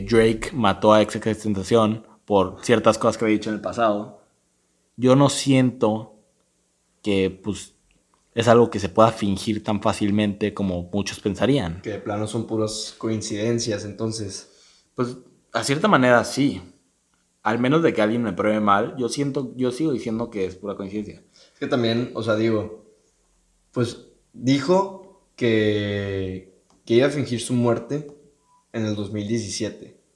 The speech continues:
Speaker 2: Eso fue hace mucho tiempo. O sea, tras ese tiempo, pues, no sé, cambiar, o sea, pensar de, de diferentes maneras y fingir,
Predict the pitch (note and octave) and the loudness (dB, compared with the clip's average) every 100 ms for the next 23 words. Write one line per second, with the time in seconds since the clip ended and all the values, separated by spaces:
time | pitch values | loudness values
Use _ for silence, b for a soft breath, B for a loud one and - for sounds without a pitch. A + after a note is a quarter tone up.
0 | _ _ _ _ C3 C3 B2+ A#2+ A#2 A2 | _ _ _ _ -6 -2 0 0 0 -2
1 | A#2+ A#2 G#2+ - - _ _ _ _ - | -2 -2 -4 -14 -20 _ _ _ _ -6
2 | G#2 G2+ G2 - A2+ G#2+ G2+ A2 B2 - | -4 -4 -8 -10 -2 -2 0 -4 -4 0
3 | C#3+ C3+ D3 D3 - A2 G#2 G#2 - G#2+ | 0 2 0 0 -2 -2 -2 -4 -8 -10
4 | G#2 G#2+ F2+ G#2 G#2 G2+ G2 - B B | -8 -6 -6 -6 -4 -4 -6 -10 B B
5 | - G#2+ - A2 A2+ G#2+ A2 A2 A2 A2 | -8 -6 -4 -2 -2 0 0 2 2 0
6 | G2+ G2+ G#2 A#2 A#2+ A#2 A#2 A#2 - B | -4 -4 0 4 4 6 6 6 2 B
7 | B B B B _ A2+ A2 G#2+ G#2 G2+ | B B B B _ 0 2 2 2 0
8 | G2 A2 G#2 | -4 -6 -4